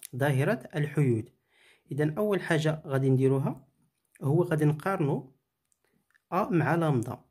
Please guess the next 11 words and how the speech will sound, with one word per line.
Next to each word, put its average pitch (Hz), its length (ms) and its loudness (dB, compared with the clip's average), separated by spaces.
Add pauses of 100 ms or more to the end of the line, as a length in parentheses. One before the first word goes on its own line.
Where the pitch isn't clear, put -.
(400)
لدينا، 143 640 0 (1300)
لدينا 139 400 4
أ 151 400 -4 (1120)
يساوي، 147 680 0 (540)
هيعطونا 139 680 -2
أ 131 40 0
كيساوي 131 540 0
جوج 156 360 0 (220)
سنتيمتر، 120 760 -2 (2750)
ونعلم 147 1000 2 (1120)
أن 135 360 0